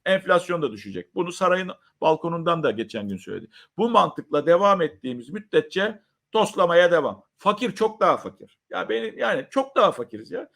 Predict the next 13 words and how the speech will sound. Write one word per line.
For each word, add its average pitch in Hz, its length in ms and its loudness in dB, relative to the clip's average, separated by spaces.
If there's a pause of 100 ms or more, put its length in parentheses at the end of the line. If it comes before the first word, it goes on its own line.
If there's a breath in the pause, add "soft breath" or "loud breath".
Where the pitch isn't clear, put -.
(140)
Yoksul 208 440 0
çok 202 260 -6
daha 165 180 2
yoksul. 110 380 -6 (260 soft breath)
Parası 214 400 4
olan 247 380 0
parasının 208 480 -2
daha 202 260 4
da 190 100 2
böyle 127 280 -2 (180 soft breath)
fakirleştiğini 123 720 -8
veya 117 320 0 (180)
parasının, 170 580 0